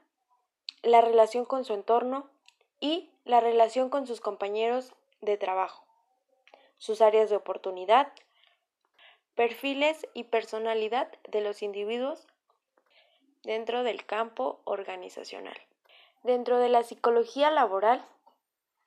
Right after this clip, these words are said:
este ámbito, para cumplir con esta tarea, se apoyará de los diferentes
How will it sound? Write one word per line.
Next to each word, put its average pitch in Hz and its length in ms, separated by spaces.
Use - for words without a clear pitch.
este 254 300
ámbito, 269 600
para 214 240
cumplir 233 420
con 262 160
esta 247 400
tarea, 220 480
se 247 100
apoyará 240 480
de 277 120
los 262 160
diferentes 226 720